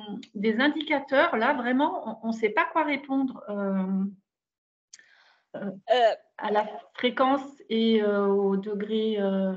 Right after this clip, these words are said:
Speaker 2: Oui, la gravité. Oui, voilà, c'est pour
Speaker 1: Ouais.
Speaker 2: ça, c'est ce que j'ai dit un peu à la fin, probablement que ça, vous l'avez entendu. Donc, c'est vrai que, euh, moi, j'imaginais vraiment l'outil hyper, euh, autonomisant.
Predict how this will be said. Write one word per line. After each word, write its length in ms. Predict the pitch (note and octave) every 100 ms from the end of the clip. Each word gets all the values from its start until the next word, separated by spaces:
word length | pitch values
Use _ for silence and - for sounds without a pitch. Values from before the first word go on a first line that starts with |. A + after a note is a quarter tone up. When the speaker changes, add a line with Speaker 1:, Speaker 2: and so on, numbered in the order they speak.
| F#3+ -
Speaker 2:
Oui, 280 | B3 A#3 G3+ - - -
la 100 | A3+
gravité. 560 | G#3 A3+ G#3 G#3+ - G3+
Oui, 200 | B3+ B3
voilà, 260 | A#3+ A#3+
c'est 200 | A3 -
pour 120 | G3
Speaker 1:
Ouais. 120 | A3+ A3
Speaker 2:
ça, 100 | B3+ G#3+ - - -
c'est 180 | - B3+
ce 80 | A#3
que 100 | C#4+
j'ai 180 | B3+ C#4
dit 140 | B3+
un 120 | B3+
peu 180 | A#3 C4
à 100 | C4+
la 120 | B3
fin, 360 | B3 - C4 B3+
probablement 540 | - A#3 A3 A3+ A#3 A#3+
que 80 |
ça, 140 | - A#3+
vous 120 | G#3+
l'avez 280 | A3 G3+ G#3
entendu. 560 | - - G#3 G3+ C4 B3
Donc, 240 | F#3+ F#3+
c'est 140 | -
vrai 240 | G3 A3 A3+
que, 300 | - G#3 F#3+ - - - -
euh, 180 | F#3 G3
moi, 100 | G#3
j'imaginais 500 | G#3 A3+ G3 A3 G#3
vraiment 260 | A3 A#3
l'outil 460 | A#3+ A3 - A3+ A#3+
hyper, 500 | G#3+ - A#3 A#3+ A#3
euh, 380 | G#3+ G3 F#3 D#3+ -
autonomisant. 880 | B3 B3+ A#3+ A#3+ A#3 G#3+ A#3+ C4